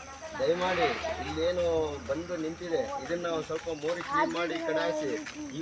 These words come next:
ಮೋರಿ ಕ್ಲೀನ್ ಮಾಡಿ ನೀರು ಸರಾಗುವಂಗೆ ಮಾಡಬೇಕು ಅಂತೇಳಿ ನಮ್ಮ ಮುನ್ಸಿಪಾಲ್ಟಿ ಇವ್ರ ಹತ್ರ ಮನವಿ ಮಾಡ್ತಿದ್ದೀವಿ. ಇದೊಂದು ಸ್ವಲ್ಪ ಟಫ್ ಇದೆ, ಆದರೂ ಇಂಜಿನಿಯರ್ಗಳು ಏನೋ ಒಂದು ಒಳ್ಳೆ ರೀತಿ ಪ್ಲಾನ್ ಹಾಕಿ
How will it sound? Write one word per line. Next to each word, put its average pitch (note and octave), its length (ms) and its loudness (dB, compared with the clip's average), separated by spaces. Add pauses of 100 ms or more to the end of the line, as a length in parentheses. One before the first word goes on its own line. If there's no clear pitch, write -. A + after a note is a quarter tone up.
ಮೋರಿ E3+ 280 2
ಕ್ಲೀನ್ D#3+ 260 -2
ಮಾಡಿ - 220 4 (580)
ನೀರು F3+ 320 -2
ಸರಾಗುವಂಗೆ E3 840 4
ಮಾಡಬೇಕು E3 480 0
ಅಂತೇಳಿ E3 380 0 (180)
ನಮ್ಮ D3 160 -2 (540)
ಮುನ್ಸಿಪಾಲ್ಟಿ D#3+ 560 -2 (160)
ಇವ್ರ D3+ 220 -2
ಹತ್ರ D3+ 160 -6 (100)
ಮನವಿ D3+ 280 -4
ಮಾಡ್ತಿದ್ದೀವಿ. D3 500 -4 (520)
ಇದೊಂದು D3 260 -4
ಸ್ವಲ್ಪ D#3 220 -4 (140)
ಟಫ್ C#3+ 340 0
ಇದೆ, D#3 140 4 (220)
ಆದರೂ E3+ 280 0
ಇಂಜಿನಿಯರ್ಗಳು E3 640 2 (300)
ಏನೋ E3 140 -2 (120)
ಒಂದು D#3 200 -4 (280)
ಒಳ್ಳೆ D#3+ 240 4
ರೀತಿ F3 280 -6
ಪ್ಲಾನ್ D3 300 -2
ಹಾಕಿ D#3 280 -4